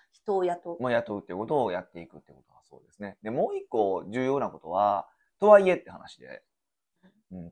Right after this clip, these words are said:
Speaker 2: と、急成長ってすごくいいことのように感じるんだけど、
Speaker 1: うん。
Speaker 2: あんまり良くないんですよ。そうやってこう無理が出てきたりとかして、そこ、その時の顧客、なんで、顧客の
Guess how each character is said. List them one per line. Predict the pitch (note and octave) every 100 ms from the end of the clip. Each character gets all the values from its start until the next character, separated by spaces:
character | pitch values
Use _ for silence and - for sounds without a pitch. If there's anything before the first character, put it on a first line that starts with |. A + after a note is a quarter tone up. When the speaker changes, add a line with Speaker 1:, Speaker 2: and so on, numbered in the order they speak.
| -
Speaker 2:
と、 | F2+ F2+ F2 E2 E2+ _
急 | - A3
成 | A3 G3+
長 | - F#2+
っ |
て | E2+
す | A2
ご | G#2+
く | F#2
い | B2+
い | C3+
こ | F#3
と | D3+
の |
よ | G#2+
う |
に | D#2+
感 | - G2+
じ | A2
る | A2
ん | E2+
だ | C#2+
け |
ど、 | C2+ F2 E2+ C2+ _ _ _ _ -
Speaker 1:
う |
ん。 | D#3+ - _ _ _ _ _ _ _ _ _ -
Speaker 2:
あ |
ん | G#2
ま | C3+
り |
良 | D#3+
く |
な | G2+
い | F#2
ん | A2 G2+ E2 - _
で | E2+ -
す | - -
よ。 | -
そ | - A#2+
う |
や |
っ | A#2+
て |
こ | -
う | F2
無 | C3+
理 | C#3
が | G2
出 | F2+
て | F#2
き | -
た | E2
り | E2
と |
か | E2 D#2+
し | -
て、 | G#2+ G#2 F2 - _ _ _
そ | B2
こ、 | C3 -
そ | -
の | D#3
時 | D#3+ D3+
の | D3
顧 | C3+ G2
客、 | B2+ G#2 G#2+ G#2+ - _ _ _ - G2+ - _ -
な | E2
ん | C#2+
で、 |
顧 | - F#2+
客 | A2 G#2+ G#2 G#2 G#2 G#2 G#2 G2+ G#2 G2+
の | G2+ G2+ G2+ G2+ G2